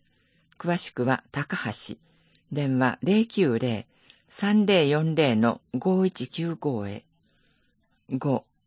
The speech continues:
アジサイ若葉コンサート。アジサイ公園手作り盆踊りの会。三月三十一日土曜、午後一時半開演、一時会場。障害学習センターホールで。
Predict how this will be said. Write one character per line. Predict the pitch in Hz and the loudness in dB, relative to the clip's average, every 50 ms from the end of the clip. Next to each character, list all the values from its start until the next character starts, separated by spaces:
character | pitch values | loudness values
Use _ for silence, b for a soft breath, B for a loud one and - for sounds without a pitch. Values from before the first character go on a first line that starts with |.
| _ _ _ _ _ _ _ _ _ _ | _ _ _ _ _ _ _ _ _ _
ア | - 156 180 | -4 -2 0
ジ | - 220 202 | 0 0 0
サ | - - 190 170 | 0 0 0 0
イ | 160 151 - - - | 2 0 0 -2 -2
若 | 147 165 175 - 226 202 | -2 -2 0 0 0 0
葉 | 208 202 | 0 -2
コ | - - 185 | 0 0 0
ン | 160 123 | 0 0
サ | 113 - 127 110 | 0 -2 -4 -4
ー | 104 - - | -4 -6 -6
ト。 | - 101 - - _ _ _ _ _ _ _ _ _ _ _ _ _ | -8 -8 -8 -10 _ _ _ _ _ _ _ _ _ _ _ _ _
ア | - - 175 | -4 -4 -2
ジ | 185 226 | 0 -2
サ | 226 - 220 202 | -2 0 0 0
イ | 196 190 | 0 0
公 | - - 185 170 147 131 | 0 0 2 4 6 6
園 | 120 113 107 - | 4 4 2 0
手 | - - 165 180 | -2 -2 -2 0
作 | 180 208 220 - 202 | 0 -2 -2 0 2
り | 165 175 160 | 2 2 2
盆 | 139 160 175 190 185 | 2 2 2 2 2
踊 | 185 180 151 123 | 2 2 2 2
り | 107 101 | 2 0
の | 98 104 107 | -2 -2 -4
会。 | - - 107 104 - - _ _ _ _ _ _ _ _ _ _ _ _ _ _ _ | -6 -8 -10 -10 -10 -12 _ _ _ _ _ _ _ _ _ _ _ _ _ _ _
三 | - - - 226 233 214 | -10 -2 2 4 4 4
月 | 175 143 131 - | 4 2 0 -2
三 | - - 202 196 190 | -2 0 2 2 2
十 | 165 135 135 127 127 | 2 2 4 4 4
一 | 127 - - | 2 2 2
日 | 175 165 170 160 - 143 | 2 2 2 0 0 2
土 | 131 151 143 151 | 2 4 4 4
曜、 | 151 156 131 113 95 - b b b b b b b b - | 4 4 4 4 2 0 b b b b b b b b -2
午 | 175 208 | 2 2
後 | 190 151 127 117 - - | 2 2 2 0 -2 -2
一 | - 156 - 202 202 | -4 -4 -2 -2 0
時 | 208 214 | 0 0
半 | 208 - 190 160 123 95 | 0 2 2 2 2 0
開 | - - 123 127 117 113 113 | -2 -2 -2 0 2 2 2
演、 | 107 101 90 - - _ _ _ - | 0 0 -2 -4 -6 _ _ _ -8
一 | 156 - - 220 | -6 -2 -2 -2
時 | 165 127 - | -2 -2 -6
会 | - - 123 120 110 | -6 -8 -6 -6 -6
場。 | 95 92 117 107 92 - - b b b b b b b b b b | -4 -4 -4 -4 -4 -6 -10 b b b b b b b b b b
障 | - - 185 180 180 170 | -4 0 2 2 2 4
害 | 175 165 160 | 4 4 4
学 | 151 165 165 - - | 2 0 0 -2 -2
習 | - - 208 202 | -4 -2 -2 -2
セ | 190 - - 185 175 | -2 -2 -2 -2 -2
ン | 170 | -2
タ | - - 165 160 165 | -2 -2 -2 -2 -2
ー | |
ホ | 180 - 151 127 | -2 -2 0 0
ー | 107 | 0
ル | 95 - - | -2 -4 -6
で。 | - 98 - | -8 -8 -10